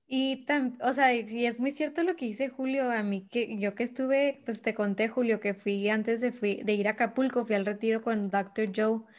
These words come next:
y en el retiro, pues, justamente es,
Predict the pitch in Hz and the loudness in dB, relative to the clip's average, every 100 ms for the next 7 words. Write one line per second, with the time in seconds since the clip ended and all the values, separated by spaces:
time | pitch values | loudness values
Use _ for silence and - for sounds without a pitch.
0 | - - - - _ _ - 233 226 220 | -20 -20 -20 -20 _ _ 0 6 6 6
1 | 220 220 208 208 247 277 277 277 240 - | 4 4 2 2 4 8 6 4 0 0
2 | 220 196 226 226 233 240 254 247 226 226 | -4 2 4 4 4 4 6 6 4 0